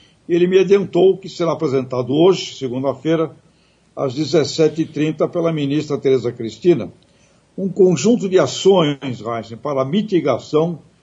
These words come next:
prevenção e combate a incêndios e queimadas nas áreas rurais do Pantanal. É uma parceria envolvendo o bid, o Banco Interamericano de Desenvolvimento, o sebrae e o Ministério da Agricultura.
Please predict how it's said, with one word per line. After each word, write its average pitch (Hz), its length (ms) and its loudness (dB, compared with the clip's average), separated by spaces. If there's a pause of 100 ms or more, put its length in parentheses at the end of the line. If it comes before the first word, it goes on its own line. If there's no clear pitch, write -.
(280)
prevenção 180 600 2
e 175 60 -4
combate 160 600 -2
a 180 60 -6
incêndios 180 560 -4
e 202 80 -10
queimadas 139 840 -2 (460)
nas 151 200 -6
áreas 151 260 0
rurais 143 340 2
do 135 80 -4
Pantanal. 120 520 -6 (540)
É 160 60 -2
uma 180 160 2
parceria 170 880 2
envolvendo 139 500 -4
o 151 60 -6
bid, 175 520 -4 (600)
o - 80 -14
Banco 147 380 -4
Interamericano 135 880 -2 (260)
de 131 100 -4
Desenvolvimento, 127 760 2 (440)
o 180 120 -4
sebrae 151 840 2
e 196 180 -6
o 240 200 -4
Ministério 214 540 -2
da 151 80 2
Agricultura. 151 680 -6